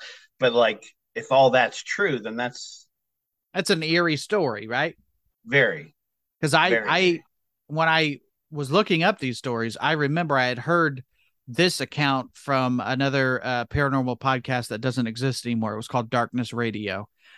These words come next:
Speaker 1: Mm.
Speaker 2: Uh, but it was one of my favorite shows back in the day. Uh, and, and this account, it was weird where it's like, oh, the guy time traveled and then he, they had all this stuff on him. But let me,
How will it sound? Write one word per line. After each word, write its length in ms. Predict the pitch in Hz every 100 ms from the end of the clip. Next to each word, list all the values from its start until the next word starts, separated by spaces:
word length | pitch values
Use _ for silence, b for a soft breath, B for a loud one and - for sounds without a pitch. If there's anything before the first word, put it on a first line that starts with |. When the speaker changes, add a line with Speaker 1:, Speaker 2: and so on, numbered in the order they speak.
| 104
Speaker 1:
Mm. 160 | 101 95
Speaker 2:
Uh, 340 | 117 107 104
but 120 | 107
it 40 | 104
was 120 | 127
one 100 | 127
of 40 | 127
my 100 | 120
favorite 320 | 131 117 95
shows 260 | - 123 110
back 300 | 123 120 117
in 80 |
the 80 | 110
day. 460 | 104 117 101 92 - _ _ _ _ _ _ -
Uh, 380 | 120 117 107 101
and, 560 | 127 127 117 113 110 - _ _ _ _
and 300 | 123 123 113
this 340 | 120 151 151
account, 440 | 143 - 170 170 139
it 40 |
was 180 | 139 120
weird 380 | 120 160 143 127
where 220 | 127 127
it's 160 | -
like, 300 | 135 120 107 - - _ _ _ _ _ _ _ _ _ _ _ -
oh, 140 | 147
the 100 | 139
guy 200 | 131 131
time 280 | - 147 139
traveled 480 | - 143 139 139 131
and 260 | 127 120
then 360 | 135 147 143 131
he, 240 | 139 143 117 -
they 140 | 135
had 160 | 131 135
all 100 | 131
this 160 | 117 -
stuff 340 | - 156 -
on 220 | 123 120
him. 220 | 113 113 -
But 180 | 123 120
let 220 | 147 160
me, 460 | 160 160 156 143